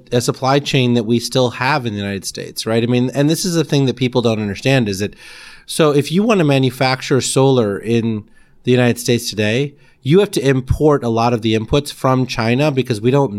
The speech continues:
make some of the, uh, back sheets and, you know, and other materials here in the <laughs> United States. And so it's, it, it, it's actually not possible to make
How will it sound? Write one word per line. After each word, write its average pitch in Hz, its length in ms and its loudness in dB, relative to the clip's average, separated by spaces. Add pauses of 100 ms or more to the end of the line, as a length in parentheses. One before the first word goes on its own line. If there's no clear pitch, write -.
(100)
make 131 420 0 (380)
some 127 300 0
of 110 240 0
the, 107 400 0 (400)
uh, 113 240 0
back 120 340 0
sheets 110 540 -4
and, 101 360 -4
you 117 120 -2
know, 101 220 -2
and 107 140 -2
other 113 320 2 (120)
materials 107 680 0
here 110 140 -2
in 101 80 -2
the 92 60 -10
<laughs> - 60 -8
United 117 200 -2
States. - 420 -6 (380)
And 147 180 -2
so 147 260 2
it's, 131 280 -2 (400)
it, 135 240 2
it, 131 240 -2
it's 131 160 0
actually 165 240 0
not 139 200 0
possible 110 680 -2
to 113 160 -6
make 110 400 -2